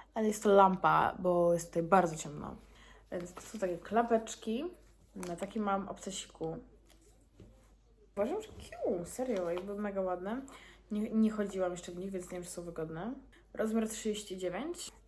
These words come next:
I taki mały obcasik mają. Są jeszcze takie w panterkę. Ja muszę je mieć, więc też je kupię sobie, ale to później. Stówka, więc uważam, że spoko. Yeah.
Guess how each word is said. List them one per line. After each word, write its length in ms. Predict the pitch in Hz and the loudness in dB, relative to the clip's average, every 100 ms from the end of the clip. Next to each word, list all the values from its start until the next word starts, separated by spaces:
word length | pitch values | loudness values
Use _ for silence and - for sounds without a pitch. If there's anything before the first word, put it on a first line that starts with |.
| _ _ _ _ _ _ | _ _ _ _ _ _
I 140 | - 208 | -4 -4
taki 340 | 208 214 190 | -2 -4 -2
mały 180 | 180 170 | -2 -2
obcasik 380 | - - - - - | -4 -8 -16 -16 -10
mają. 180 | - - 196 - - _ _ - | -10 -10 -14 -18 -20 _ _ -12
Są 180 | - 254 | 0 0
jeszcze 160 | 262 | 0
takie 160 | 254 220 | -2 -4
w 60 | |
panterkę. 800 | - 208 190 190 - - 170 151 - - - _ | -4 -6 -4 -4 -4 -6 -6 -6 -6 -16 -20 _
Ja 140 | 185 165 | -10 -8
muszę 280 | 165 - | -8 -8
je 80 | 160 | -8
mieć, 400 | 160 156 226 - - | -6 -10 -12 -18 -16
więc 160 | 202 | -12
też 200 | - 269 | -8 -6
je 280 | 262 247 247 | -4 -4 -6
kupię 240 | - - 175 | -10 -12 -10
sobie, 320 | 180 180 254 | -10 -8 -6
ale 140 | 302 | -4
to 100 | 302 | -4
później. 340 | 214 175 220 349 - - - - | -6 -6 -6 -8 -10 -12 -16 -20
Stówka, 680 | - - 277 - 285 285 285 277 - - | -18 -6 -6 -2 2 4 2 -2 -14 -8
więc 360 | 202 196 - | -6 -6 -10
uważam, 280 | 220 208 196 | -10 -6 -6
że 80 | 190 | -8
spoko. 560 | - 254 254 247 247 247 - - - - - _ _ _ _ _ _ _ - - - - | -6 -8 -2 0 0 -2 -10 -20 -20 -20 -20 _ _ _ _ _ _ _ -20 -20 -20 -16
Yeah. 180 | - | -16